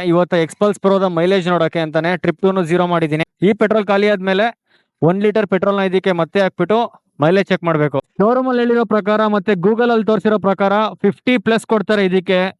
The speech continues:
ಈ ಟೂ ಹಂಡ್ರೆಡ್ ಸಿ ಸಿ ಗಾಡಿಗೆ. ನಿಜವಾಗ್ಲೂ ಅಷ್ಟೊಂದು ಕೊಡಲ್ಲ. But ಇನ್ ಕೆಲವ್ರು ಏನ್ ಹೇಳಿದಾರೆ ಅಂದ್ರೆ, "ಬ್ರೋ, ನನ್ಗೆ ಫಾರ್ಟಿ to ಫಾರ್ಟಿ ಫೈವ್ ಪ್ಲಸ್ ಬರುತ್ತೆ" ಅಂತ. But ಈ,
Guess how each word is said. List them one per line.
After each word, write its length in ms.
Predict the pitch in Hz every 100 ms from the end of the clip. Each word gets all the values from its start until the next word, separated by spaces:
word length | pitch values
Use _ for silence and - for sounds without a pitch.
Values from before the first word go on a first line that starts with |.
| 185
ಈ 120 | 185
ಟೂ 260 | 196 208 214
ಹಂಡ್ರೆಡ್ 240 | 233 233
ಸಿ 120 | 220 196
ಸಿ 120 | 208
ಗಾಡಿಗೆ. 640 | 202 190 180 196 - _ _ -
ನಿಜವಾಗ್ಲೂ 440 | 165 165 226 226
ಅಷ್ಟೊಂದು 380 | 208 226 220 214
ಕೊಡಲ್ಲ. 260 | 202 196 185
But 360 | - 185 185
ಇನ್ 160 | 220 226
ಕೆಲವ್ರು 280 | 240 240 233
ಏನ್ 100 | 226
ಹೇಳಿದಾರೆ 280 | 220 214 220
ಅಂದ್ರೆ, 200 | 220 226
"ಬ್ರೋ, 280 | 202 220
ನನ್ಗೆ 280 | 214 202 208
ಫಾರ್ಟಿ 320 | - 202 220
to 160 | 240 233
ಫಾರ್ಟಿ 260 | 208 202 220
ಫೈವ್ 220 | 220 202
ಪ್ಲಸ್ 200 | 208 180
ಬರುತ್ತೆ" 300 | 202 185 185
ಅಂತ. 180 | 165 165 - -
But 240 | 160 175 214
ಈ, 260 | 262 247